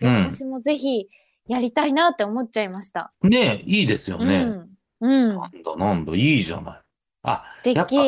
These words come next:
Speaker 2: 急募だから。
Speaker 1: <laughs>
Speaker 2: やっぱこういう、ちゃんと、
Speaker 1: うん。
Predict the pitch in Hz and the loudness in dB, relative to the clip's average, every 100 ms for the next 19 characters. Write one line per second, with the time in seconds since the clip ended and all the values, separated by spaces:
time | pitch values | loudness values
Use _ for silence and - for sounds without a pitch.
0 | 254 - _ _ - - 294 320 269 311 | 2 -2 _ _ -6 2 4 4 4 2
1 | 285 - 117 98 - - _ _ - - | 0 0 -2 -2 -4 -8 _ _ -10 -4
2 | 523 480 523 508 - 523 - 480 523 466 | 0 0 0 -2 -2 -4 -4 -6 -6 -10
3 | - _ 156 165 - - 110 - 190 240 | -20 _ -4 -4 -6 -4 -4 -2 0 0
4 | 285 262 269 254 240 233 208 539 480 427 | 0 0 -2 -2 -4 -4 -8 -12 -20 -20
5 | 370 349 320 _ - 269 254 269 247 202 | -20 -20 _ _ 0 0 0 -2 0 -2
6 | 196 | -4